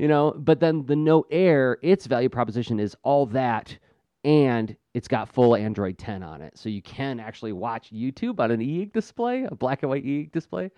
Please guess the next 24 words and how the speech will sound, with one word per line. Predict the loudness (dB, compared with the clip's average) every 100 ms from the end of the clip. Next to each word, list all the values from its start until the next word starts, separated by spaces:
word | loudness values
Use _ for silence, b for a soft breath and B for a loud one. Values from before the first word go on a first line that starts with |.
| B B B B B
Uh, | 0 0
it's | 0
got, | 0 0 0
like, | 0
an | 2 2
accelerometer, | 2 2 4 6 6 6 4 2
so | 0
you |
can | -6
turn | -6 -6
it | -4
sideways | 0 0 0 -2
and | -2
use | -6
it | -8
portrait | -6 -8 -6 -8
mode. | -6 -6 -4 -4 -4
It's | -8
got, | -8 -8 -8
like, | -8
a | -6
backlight | -4 -4 -2 0 0
on | -2 -4
it. | -4 -6 -10